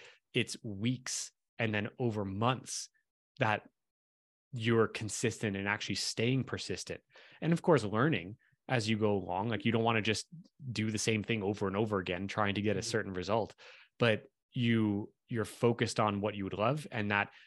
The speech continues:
Speaker 1: you're, you're learning from things that happen. If things don't work out in a certain way, it doesn't mean that it's, it's not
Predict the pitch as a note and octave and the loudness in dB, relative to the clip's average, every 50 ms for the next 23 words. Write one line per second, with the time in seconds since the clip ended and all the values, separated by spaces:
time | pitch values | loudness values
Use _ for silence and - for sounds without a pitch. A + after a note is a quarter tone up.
0 | _ _ - A2+ A2+ A2 A2 G#2+ G#2 G2+ - _ _ _ _ _ _ _ _ - | _ _ -2 2 4 6 6 6 4 2 -2 _ _ _ _ _ _ _ _ 2
1 | B2+ A#2 G#2+ G2+ - - _ _ _ _ _ _ _ _ _ _ _ - D3+ A#2+ | 4 6 6 4 2 -2 _ _ _ _ _ _ _ _ _ _ _ -8 -6 -4
2 | A2 A#2 A#2+ B2+ C3 B2+ A#2+ A2 G#2 G2+ - - A#2 G#2+ G#2 G#2 G2+ G2 G2 - | 0 2 4 4 4 4 4 2 0 -2 -2 0 0 2 2 2 0 -2 -4 -6
3 | - _ _ _ _ _ - A#2 A2 G2+ F#2+ G#2 F2+ F#2+ G#2 F#2+ - F2+ - - | -14 _ _ _ _ _ 0 2 2 2 2 0 2 2 0 0 -2 -6 -12 -12
4 | _ _ _ _ _ _ _ _ _ _ _ _ _ - - A#2+ - - A#2 A2 | _ _ _ _ _ _ _ _ _ _ _ _ _ -6 -6 -4 -2 0 0 0
5 | G#2+ F#2+ A#2 G#2+ G2+ G2+ G2 F#2+ - C#3 C#3+ C#3 C#3 C3 - C#3 B2+ A#2 A#2 A#2+ | 0 0 -2 -2 0 -2 -2 0 2 0 2 2 0 0 2 2 2 2 2 2
6 | A#2+ B2+ B2 G#2+ A2+ A2 A2 A#2 A2+ A2+ A2 A2 G#2 G2+ G2 F#2+ - - - _ | 2 2 2 2 2 0 2 2 2 2 2 2 2 0 0 -2 -6 -10 -12 _
7 | - A2 - - A#2+ G#2 F#2+ - | -8 -8 -6 -4 -4 -4 -4 -4